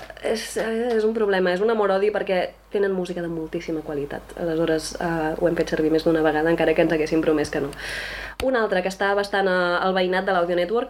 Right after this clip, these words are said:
és Epidemic Sound. Epidemic Sound també és de pagament, eh, el que passa que és una mica diferent d'Audio Network en el sentit que aquest, eh, és el contracte que tenim ara mateix. Fem servir un pla per podcasters que són, si no m'equivoco, dotze euros al mes.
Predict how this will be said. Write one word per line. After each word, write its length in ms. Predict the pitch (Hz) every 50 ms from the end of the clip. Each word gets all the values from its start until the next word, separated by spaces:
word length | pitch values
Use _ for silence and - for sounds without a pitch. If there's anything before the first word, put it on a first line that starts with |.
| - 196
és 160 | 202 - -
Epidemic 460 | - 196 185 175 165 165 160 160 156
Sound. 320 | - - 147 143 147 147 143 - - - - - - - -
Epidemic 420 | 202 202 208 202 208 226 247 247
Sound 360 | - - 247 254 269 285 269 -
també 220 | 214 196 190 196 233
és 80 | 262
de 80 | 294 269
pagament, 600 | 262 226 208 208 220 226 233 220 240 302 339 339
eh, 400 | - - 220 208 202 196 190 185
el 80 | 185 185
que 80 | 202 202
passa 260 | 202 202 208 285 269
que 60 | 269 226
és 80 | 220
una 140 | 240 247 220
mica 180 | 202 202 220 214
diferent 320 | 208 208 208 196 196 196
d'Audio 240 | 208 208 202 196 190
Network 340 | 190 196 202 226 240 233 220
en 80 | 196
el 100 | 185 185
sentit 340 | - 190 190 185 214 214 214 - -
que 80 | 185 160 - - - -
aquest, 360 | - - 175 175 180 175 - -
eh, 420 | - 175 170 160 156 156 151 156 - -
és 80 | 170
el 100 | 175 180 180
contracte 440 | 185 175 170 165 156 160 - 170
que 100 | 170 165
tenim 220 | 160 160 160 160 160
ara 160 | 156 160 160
mateix. 400 | 160 156 156 185 202 202 - -
Fem 160 | - 185 180
servir 600 | 185 190 185 185 180 185 190 208 220 233 254 262 - - - - - - - -
un 160 | 214 208 214
pla 400 | 208 - 214 214 214 226 233 254 247
per 140 | 247 240 240
podcasters 640 | 208 202 196 - 220 226 226 - 262 277 302 294 -
que 100 | - 202
són, 200 | 196 - 220 226
si 100 | 220 214
no 60 | 202
m'equivoco, 480 | 190 190 190 202 208 214 220 226 247 233
dotze 320 | 214 208 208 202 185 185 196
euros 220 | 196 196 190 180
al 120 | 170 160 156
mes. 380 | 160 151 147 151 - - -